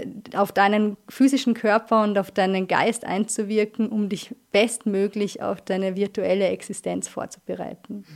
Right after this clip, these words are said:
Und das halt in zehn Minuten. Du kannst dich da in diesem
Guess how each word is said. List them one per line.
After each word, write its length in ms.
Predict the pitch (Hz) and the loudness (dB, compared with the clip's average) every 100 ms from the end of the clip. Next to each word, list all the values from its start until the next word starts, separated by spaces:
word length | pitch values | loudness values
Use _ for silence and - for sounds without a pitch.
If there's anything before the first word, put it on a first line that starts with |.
| - - - | -20 -20 -8
Und 160 | 196 190 | -4 0
das 200 | 185 180 | 0 2
halt 160 | 190 | 0
in 120 | 185 185 | -2 -4
zehn 200 | 180 180 | -4 -4
Minuten. 680 | 180 180 185 185 175 - - _ - - _ | -4 -6 -6 -8 -6 -8 -14 _ -20 -20 _
Du 80 | - | -4
kannst 220 | 202 190 | -2 -2
dich 100 | 208 | -2
da 80 | 208 | -2
in 120 | 190 | 0
diesem 340 | 190 185 196 | -2 -2 -4